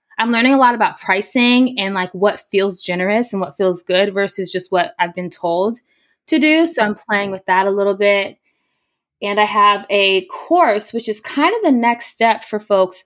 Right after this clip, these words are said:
after Prioritize and Thrive. And that is a project management course for creatives. So my last nine-to-five before I went all into my business, I was a project manager at a very fast-paced startup.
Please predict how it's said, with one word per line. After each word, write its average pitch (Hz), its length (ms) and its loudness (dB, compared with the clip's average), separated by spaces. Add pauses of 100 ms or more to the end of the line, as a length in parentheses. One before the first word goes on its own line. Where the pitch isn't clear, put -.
after 196 360 -2
Prioritize 170 640 -2
and 165 140 -10
Thrive. 165 280 0
And 185 120 -6
that 196 120 2
is 247 120 -2
a 294 60 -2
project 202 500 0
management 175 480 -6
course 160 320 -8
for 170 180 -10
creatives. 165 800 -8
So 185 460 -2 (400)
my 208 160 2
last 202 440 2
nine-to-five 196 680 0
before 185 260 -2
I 180 60 2
went 180 160 -4
all 175 160 -2
into 175 120 -4
my 170 140 -4
business, 214 480 -4
I 185 160 0
was 214 160 -2
a 208 60 -6
project 185 460 -4
manager 180 340 -4
at 175 160 -4
a 170 160 -12 (200)
very 208 320 2
fast-paced 175 720 -4
startup. 190 500 0